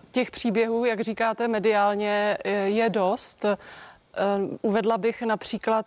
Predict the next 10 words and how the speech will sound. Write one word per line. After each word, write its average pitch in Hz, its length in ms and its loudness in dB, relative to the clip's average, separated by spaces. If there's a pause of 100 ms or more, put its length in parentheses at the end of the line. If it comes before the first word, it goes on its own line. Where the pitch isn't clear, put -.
(120)
eh, 214 220 0
když 208 520 -2
u 208 100 -2
pohledávky 208 720 0
osm 208 280 -6
tisíc - 460 -8
korun 202 440 2
se 202 180 -4
prodává 202 440 2
nemovitost. 208 640 -2